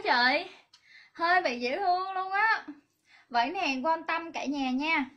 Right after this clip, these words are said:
Vải siêu mềm, mặc rất là mát và không sợ bị nhăn luôn.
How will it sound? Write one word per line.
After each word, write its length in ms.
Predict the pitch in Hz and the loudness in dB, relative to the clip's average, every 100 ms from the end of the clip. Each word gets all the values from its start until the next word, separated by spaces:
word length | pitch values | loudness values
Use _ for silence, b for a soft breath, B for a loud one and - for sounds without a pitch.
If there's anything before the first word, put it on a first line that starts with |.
| _ B B B | _ B B B
Vải 240 | 233 240 | 0 0
siêu 240 | 302 330 330 | 0 -6 -2
mềm, 260 | 311 262 | 0 0
mặc 140 | 247 233 | 0 -2
rất 120 | 349 480 | 0 2
là 60 | 294 | 2
mát 300 | 269 330 494 | 0 -4 -4
và 80 | 294 | -6
không 200 | 285 302 | -6 -6
sợ 140 | 247 | -6
bị 80 | 214 | -6
nhăn 280 | 226 277 302 | -6 -6 -4
luôn. 420 | 294 302 294 247 | -2 -2 -4 -8